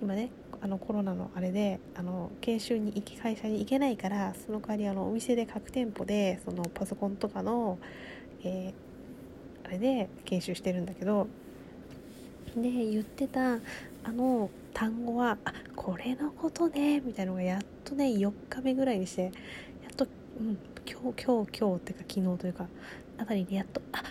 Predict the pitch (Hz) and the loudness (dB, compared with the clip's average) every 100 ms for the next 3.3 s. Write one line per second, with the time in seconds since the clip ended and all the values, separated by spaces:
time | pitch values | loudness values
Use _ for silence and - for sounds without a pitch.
0 | - - 262 269 - 285 - - 285 311 | -8 -4 -4 -4 -2 -2 -2 -2 -2 0
1 | 320 - 311 311 302 294 - - - - | -2 2 6 6 6 2 -2 -4 -4 -6
2 | - - - 269 285 262 - - 294 - | -10 -10 -6 -4 0 0 0 -4 -4 -2
3 | 311 - | -2 -2